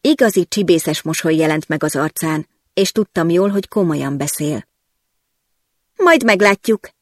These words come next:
vágtam oda. "Jó ét, kamuzós exem", nevettem el magam, és nyújtottam a kezem, hogy kinyissam az ajtót.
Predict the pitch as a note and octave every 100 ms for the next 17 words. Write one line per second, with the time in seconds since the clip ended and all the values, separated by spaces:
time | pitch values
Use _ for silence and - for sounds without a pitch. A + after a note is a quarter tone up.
0 | _ - E3+ D#3+ E3+ D#3+ D#3+ E3+ - _
1 | _ _ _ _ - G3 G3+ A3+ D4+ G#3+
2 | F#3+ - F#3+ F3+ F3 E3+ E3 E3 - -
3 | E3+ F#3 _ _ _ _ _ - F#3 E3+
4 | E3 D#3+ D#3 F3+ G#3+ G#3 G3+ G3 - G3+
5 | F#3 E3+ - E3 D#3+ E3 D#3+ E3+ F3+ -
6 | E3+ D#3+ - E3+ D#3+ C3 C3 D#3 D3+ C3
7 | -